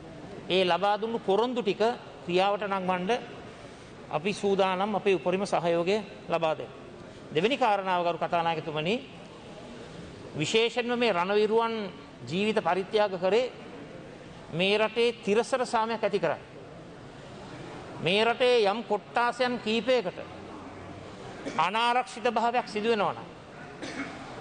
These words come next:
ඒ අය හිතනවා නම් තමන්ට අසාධාරණයක් තවදුරටත් සිදු වෙනවයි කියලා. ඒ ප්‍රශ්න මැද අපේ රටේ ජාතික ආරක්ෂාව තහවුරු වෙන්නේ නැහැ.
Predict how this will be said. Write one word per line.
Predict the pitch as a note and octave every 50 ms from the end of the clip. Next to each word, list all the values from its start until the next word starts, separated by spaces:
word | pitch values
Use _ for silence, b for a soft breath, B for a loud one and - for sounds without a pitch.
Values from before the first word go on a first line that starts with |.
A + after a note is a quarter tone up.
| - -
ඒ | F#3 F#3+ G#3+ A3+ A#3+
අය | B3 B3 A3+ F3+
හිතනවා | F#3+ F#3 A3 A3 A#3+ A#3+ A#3+
නම් | A#3+ B3 B3 A3
තමන්ට | G3+ A3+ A3+ A#3+ B3 A#3+ -
අසාධාරණයක් | G#3+ F3+ - - A#3+ B3+ C4 B3+ A#3 A#3 C4 B3 B3 B3+ A#3+ -
තවදුරටත් | - G#3+ A3 A3+ A3+ A#3+ A#3 A3 B3 -
සිදු | - - A3+ G#3+ B3
වෙනවයි | A#3+ A#3+ A#3 A3+ G3+
කියලා. | - E3 B2+ G#2+ - - - - - - - - - - - - - - - - - - - - - - - - - -
ඒ | G3+ A3 A#3+ -
ප්‍රශ්න | - - G3 F#3+ - - - C4
මැද | A3+ G3+ G#3 G#3+ A#3+ G#3+ G#3+ A#3+ - - - - - - - - - - - - - - - -
අපේ | D#3+ E3 G3+ G#3+ A3
රටේ | G#3+ G#3 G3+ A#3 A#3 G#3+
ජාතික | G3 F#3+ G3 G#3 G3 A3 A#3
ආරක්ෂාව | A3+ A3 G#3+ A3 A3 - - A3 A3 A#3 A3
තහවුරු | A3+ G3+ G#3+ A3 A3 A3
වෙන්නේ | A3 G#3+ G#3+ G3
නැහැ. | E3 C#3 -